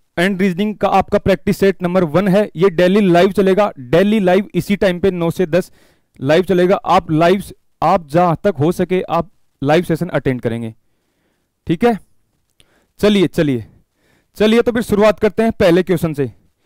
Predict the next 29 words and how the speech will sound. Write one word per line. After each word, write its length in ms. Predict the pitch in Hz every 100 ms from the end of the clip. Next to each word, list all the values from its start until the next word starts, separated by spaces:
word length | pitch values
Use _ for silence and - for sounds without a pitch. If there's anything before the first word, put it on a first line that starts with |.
| _ _ _ -
पहला 260 | 185 196
question 360 | 214 220 190 190
आपकी 340 | 185 185 202 214
screen 280 | - 180
पर 160 | 185 196 - _ _
ये 200 | 139 151
रहा, 160 | 196 208
आप 280 | - 180 208
सभी 300 | - 180 208
इस 100 | -
question 280 | 196 190 190
को 140 | 190
attempt 380 | 196 175 180 165
करने 180 | 165 160
का 100 | 180
प्रयास 280 | 156 143
करें, 220 | - 139 147 _ _ _ _
सभी 280 | - 196 214
question 280 | - 208 214
को 100 | 208
attempt 300 | 190 190 180
करें 140 | 185 190
पहले, 260 | 170 160 170 _ _ _ _ _ _ _ _ _ _ -
पहले 240 | 175 196 214
सभी 280 | 196 180 208
question 300 | 208 202 202
को 120 | 202
attempt 340 | 185 175 170
करें। 240 | 175 165